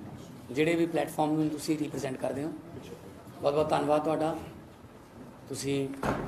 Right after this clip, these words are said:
ਅੱਜ ਇਸ ਖਾਸ ਪ੍ਰੋਗਰਾਮ ਲਈ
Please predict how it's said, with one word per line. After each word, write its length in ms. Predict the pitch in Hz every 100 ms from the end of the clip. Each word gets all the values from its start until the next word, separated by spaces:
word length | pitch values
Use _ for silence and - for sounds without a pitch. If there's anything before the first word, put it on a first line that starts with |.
| - - - - - - - - 131
ਅੱਜ 160 | 131
ਇਸ 340 | 143 139 131 147 135 123 - - - - - - - - - - - - - - - - - - -
ਖਾਸ 380 | - 131 160 - -
ਪ੍ਰੋਗਰਾਮ 360 | 147 139 143 139
ਲਈ 180 | 135